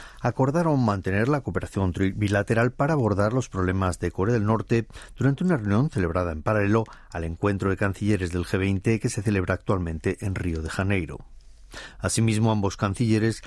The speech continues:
acordaron seguir en estrecha comunicación, pues el próximo año se cumple el sesenta aniversario de normalización de relaciones entre Corea del Norte y Japón.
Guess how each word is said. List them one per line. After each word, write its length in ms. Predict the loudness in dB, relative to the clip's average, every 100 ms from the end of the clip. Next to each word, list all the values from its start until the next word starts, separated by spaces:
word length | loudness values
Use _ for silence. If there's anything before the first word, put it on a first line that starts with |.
| -18
acordaron 720 | -18 -10 -4 0 2 2 0 -2
seguir 260 | 0 0
en 80 | 0
estrecha 400 | 0 -2 -2 -2
comunicación, 680 | -2 0 0 0 0 0 0
pues 180 | 0 -2
el 80 |
próximo 400 | -2 -2 2 2
año 320 | 2 2 0 -2 -10 -14
se 180 | -4 -2
cumple 320 | 2 2 2
el 80 | 0
sesenta 460 | -2 -2 -2 0
aniversario 560 | -2 -2 0 0 2 0
de 120 | 2
normalización 640 | 0 2 0 0 -2 0 2
de 100 | 0
relaciones 600 | -2 -2 0 0 0 -4 -12 -6
entre 300 | -2 -2 0
Corea 300 | 0 0 -2
del 160 | -2
Norte 280 | -4 -4 -6
y 20 |
Japón. 420 | -8 -4 -4 -6